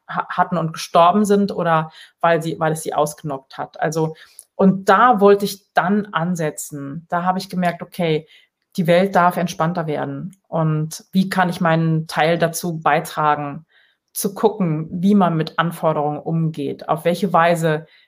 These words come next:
ich bei mir bleiben kann, wie ich an, ähm,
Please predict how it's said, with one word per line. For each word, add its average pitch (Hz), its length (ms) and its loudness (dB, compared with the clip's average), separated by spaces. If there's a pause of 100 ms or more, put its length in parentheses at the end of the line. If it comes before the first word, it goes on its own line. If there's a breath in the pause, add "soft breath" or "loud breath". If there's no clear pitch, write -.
(140 soft breath)
ich - 280 -4
bei 175 200 4
mir 190 220 4
bleiben 143 420 -6
kann, 143 440 -12
wie 180 200 -10
ich - 260 -10
an, 160 440 -2 (540 soft breath)
ähm, 160 640 2